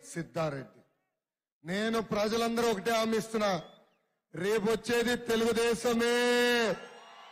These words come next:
మొత్తం బయటికి తీస్తాం. ఎవరి దగ్గర నుంచి అయితే బలవంతంగా భూములు లాక్కున్నారో తిరిగి ప్రజలకు ఇప్పించే బాధ్యత తెలుగుదేశం పార్టీ తీసుకుంటుంది.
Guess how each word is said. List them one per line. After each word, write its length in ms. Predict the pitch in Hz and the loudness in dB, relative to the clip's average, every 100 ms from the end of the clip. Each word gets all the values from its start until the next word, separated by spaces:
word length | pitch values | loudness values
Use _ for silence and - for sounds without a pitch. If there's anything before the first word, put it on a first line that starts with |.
| - - - - - - - - - | -20 -20 -20 -20 -20 -20 -20 -20 -6
మొత్తం 500 | 180 220 214 - 247 240 | 0 0 0 0 2 4
బయటికి 460 | 220 233 240 247 233 | 4 2 2 2 2
తీస్తాం. 1160 | 247 240 - 247 247 254 254 247 247 247 233 185 - - - - - _ _ _ _ _ _ _ _ _ _ _ _ - 135 185 | 2 0 0 2 4 4 4 4 4 4 2 0 -6 -18 -20 -20 -20 _ _ _ _ _ _ _ _ _ _ _ _ -8 -2 0
ఎవరి 220 | 220 247 | 2 2
దగ్గర 340 | 226 247 240 247 | 2 2 2 0
నుంచి 280 | 247 240 | 0 2
అయితే 240 | 240 240 247 | 0 2 0
బలవంతంగా 880 | 185 226 233 247 247 233 247 247 | 0 0 2 2 0 0 0 0
భూములు 420 | 247 226 240 240 240 | 0 2 2 2 2
లాక్కున్నారో 840 | 240 240 240 240 240 240 247 254 285 285 - - - - - | 2 0 -2 -2 0 0 2 2 4 2 0 -8 -20 -20 -4
తిరిగి 320 | 240 269 277 269 | -2 0 0 0
ప్రజలకు 500 | - 254 254 277 254 | 0 0 0 0 0
ఇప్పించే 440 | - 269 - 254 | -2 -4 -2 -2
బాధ్యత 520 | 202 226 269 269 285 302 277 - - - | -2 0 0 0 0 2 2 -2 -14 -4
తెలుగుదేశం 680 | 269 277 277 277 277 - 277 233 | 0 2 2 2 2 0 -2 0
పార్టీ 300 | 277 269 285 | -2 0 -2
తీసుకుంటుంది. 840 | 262 277 - 262 247 262 254 247 | 0 -2 -2 -2 0 0 2 2